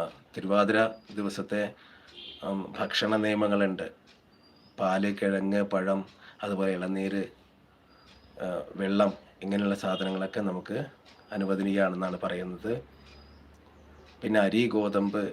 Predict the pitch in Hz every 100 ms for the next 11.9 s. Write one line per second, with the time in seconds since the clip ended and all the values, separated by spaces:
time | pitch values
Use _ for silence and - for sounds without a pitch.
0 | - 101 107 110 104 98 - 104 101 95
1 | 95 95 95 90 95 104 104 101 101 92
2 | 87 - 104 107 98 92 92 92 92 90
3 | 90 - _ - - - - - 101 107
4 | 110 98 92 87 87 90 90 95 92 87
5 | 90 98 87 90 90 90 92 87 92 92
6 | - 95 92 - _ _ _ _ - -
7 | 92 95 104 - - 95 107 139 117 -
8 | 95 98 92 98 95 - 98 95 87 87
9 | 85 - - - _ _ - 98 92 90
10 | 95 95 - - - - - - - 85
11 | 82 - - - - 196 - - -